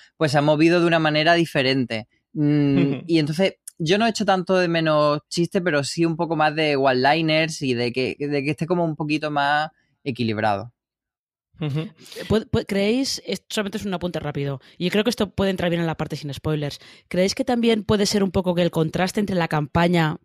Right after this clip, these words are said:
Speaker 3: promocional que ha hecho Netflix y luego lo que hemos visto de la serie ha acentuado más que nos, de, que nos hayamos dado cuenta de eso, de que, de que se ha ido, eh, escorando un poco más hacia,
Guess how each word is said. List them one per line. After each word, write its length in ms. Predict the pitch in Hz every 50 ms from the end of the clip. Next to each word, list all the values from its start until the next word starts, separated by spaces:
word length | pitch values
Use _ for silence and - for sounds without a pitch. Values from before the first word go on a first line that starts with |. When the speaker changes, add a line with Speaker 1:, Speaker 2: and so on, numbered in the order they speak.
| _
Speaker 3:
promocional 560 | - 170 165 160 160 - - 160 156 160 165 -
que 80 | 175
ha 20 | 165
hecho 140 | - -
Netflix 500 | 156 160 160 - - 165 156 147 - - - - - - - -
y 100 | 160 165
luego 260 | 165 170 180 170 185
lo 120 | 180 175
que 100 | - 175
hemos 200 | 170 170 165 151
visto 300 | 143 165 170 - - 175
de 80 | 160 156
la 100 | 147 139
serie 480 | - - 170 170 160 160 156 156 143 - - - - - - - -
ha 80 | - 190
acentuado 560 | - 208 202 190 - - 185 185 180 175 170
más 200 | 175 175 170 -
que 100 | - 175
nos, 140 | 170 160 -
de, 340 | 170 160 - - 175 170 -
que 100 | - 160
nos 140 | 156 143 151
hayamos 240 | 156 170 170 175
dado 160 | 175 175 170 156
cuenta 340 | - 170 170 170 - 165
de 160 | 160 165 170 175
eso, 220 | 170 - - 151
de 140 | 143 147 147
que, 260 | - 151 151 151 151 - - - _ - - _ _ _ -
de 200 | 143 135 170 160
que 520 | - 165 165 160 160 160 160 160 160 160
se 220 | 143 - - - 175
ha 40 | 170
ido, 380 | 175 185 170 180 180 175 170 _ _ _ _ -
eh, 260 | - 175 175 170 165
escorando 500 | 156 - - 175 170 175 175 175 175 170
un 60 | 165
poco 220 | - 180 160 175
más 160 | 165 170 156 175
hacia, 480 | 151 - 170 160 156 156 156 151 147